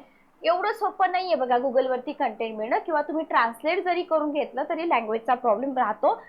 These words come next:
त्याच्यामुळे बेस्ट बुक्स अव्हेलेबल आहेत, पुस्तकं नक्की वापरा. राज्याचा उत्तर वसाहतिक सिद्धांत आणि स्त्रीवाद. आता हे पुस्तक आणि थोडंफार तुम्ही व्हॅल्यू ॲडिशनल कोट्स वगैरे वापरून आन्सर रायटिंग व्यवस्थित करू शकता.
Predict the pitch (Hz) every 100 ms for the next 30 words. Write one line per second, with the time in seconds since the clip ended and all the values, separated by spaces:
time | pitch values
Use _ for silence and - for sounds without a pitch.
0 | - _ 254 262 285 311 220 269 349 -
1 | 269 277 294 - 233 247 254 233 240 240
2 | 349 - 240 - 233 392 349 - 214 190
3 | 175 190 - - _ _ - 285 285 339
4 | 339 381 - 285 - - 339 339 - _
5 | 247 285 294 294 294 311 - 285 226 269
6 | 262 269 285 294 _ _ 277 269 302 -
7 | 262 220 180 185 - _ _ - - 330
8 | - 415 427 403 - 381 440 - - -
9 | 277 302 311 294 294 320 381 370 349 381
10 | 262 262 311 - 294 302 302 320 294 294
11 | 294 277 269 294 302 262 311 330 349 254
12 | 233 269 233 262 311 220 208 208 349 -
13 | 415 285 - 180 -